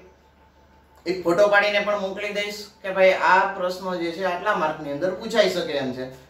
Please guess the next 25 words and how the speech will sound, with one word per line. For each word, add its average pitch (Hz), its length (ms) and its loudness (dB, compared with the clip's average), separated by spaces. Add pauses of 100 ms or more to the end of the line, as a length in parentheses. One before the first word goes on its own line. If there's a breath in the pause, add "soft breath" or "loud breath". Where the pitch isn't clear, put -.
કે 180 160 -8
જેના 190 280 2
કારણે 214 220 2
આપણને 190 440 0
તૈયારી 185 360 0
કરવામાં 180 420 0
પણ 165 220 -4
સરળતા 139 480 0 (460)
રહે, 151 320 2 (540)
બરોબર? 214 360 0 (640)
અને 180 260 0 (380)
બાકી 170 340 2
વાત 202 300 4
આવી 190 320 4 (380)
વિકલ્પ 190 400 0
અને 185 180 -2
એક 175 120 -6
બે 190 120 2
વાક્યની, 190 560 2 (160)
તો 147 220 -6
આ 170 180 6
વીડિયોના 214 560 0
description 185 500 -6
બોક્સની 180 400 -6
અંદર 196 220 2